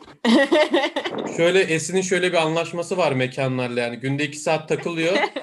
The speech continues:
Speaker 1: <laughs>
Speaker 2: Alkolün, al-, masasına gelen alkolün yarı parasını Esin alıyor.
Speaker 1: Ben, bana aslında alkol diye gö-, su gönderiyorlar. Ben direkt alkol parasını alıyorum <laughs> orada, içmiyorum.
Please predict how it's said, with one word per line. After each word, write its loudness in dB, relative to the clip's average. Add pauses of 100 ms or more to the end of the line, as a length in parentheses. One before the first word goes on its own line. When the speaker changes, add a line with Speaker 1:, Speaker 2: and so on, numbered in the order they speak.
(120)
Speaker 1:
<laughs> -20
Speaker 2:
Alkolün, -2
al-, -2
masasına -4
gelen 0
alkolün -6
yarı -2
parasını -6
Esin -6
alıyor. -4 (380)
Speaker 1:
Ben, 0
bana 2
aslında -4
alkol -4
diye -4
gö-, -12
su -6
gönderiyorlar. 0
Ben 0
direkt -6
alkol 0
parasını -8
alıyorum 2
<laughs> 4
orada, 0
içmiyorum. -6